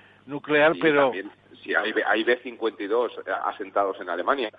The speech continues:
Speaker 2: Y, y también hay tropas terrestres con misiles tácticos nucleares de Estados Unidos en Alemania. Es más, eh, Alemania, que no tiene poder nuclear, pues porque su constitución lo, lo impide, es Francia, junto con el Reino Unido, los únicos dos países europeos que tienen esa capacidad,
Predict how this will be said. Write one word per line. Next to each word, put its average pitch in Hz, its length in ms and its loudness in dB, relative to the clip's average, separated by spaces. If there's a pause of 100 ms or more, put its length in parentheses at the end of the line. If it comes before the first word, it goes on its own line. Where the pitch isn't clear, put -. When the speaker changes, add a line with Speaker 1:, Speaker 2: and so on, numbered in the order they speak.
(340)
Speaker 2:
Y, 104 320 -4
y - 120 -6
también 104 400 2
hay 113 100 0
tropas 110 380 -2
terrestres 110 480 -8
con 95 280 -2
misiles 98 440 -6 (120)
tácticos 98 840 -2
nucleares 98 520 -2 (220)
de 98 80 -6
Estados 90 400 -4
Unidos 90 300 -10
en 87 60 -8
Alemania. 87 420 -2 (100)
Es - 140 -10
más, 104 200 0 (500)
eh, 87 420 0
Alemania, 104 520 0
que 90 140 -14
no 90 140 -14
tiene 95 240 -10
poder 90 280 -4
nuclear, 98 480 0
pues 90 180 -10
porque - 260 -16
su - 100 -20
constitución 90 840 -4
lo, 85 240 2
lo 78 120 -2
impide, 127 440 0
es - 140 -8
Francia, 95 540 0 (440)
junto 76 180 -12
con 82 160 -2
el 78 80 -4
Reino 90 200 -6
Unido, 98 200 4
los 78 140 -4
únicos 87 320 -4
dos 87 100 -6
países 85 380 -2
europeos 90 500 0
que - 80 -12
tienen 85 300 -8
esa 85 120 -6
capacidad, 85 600 0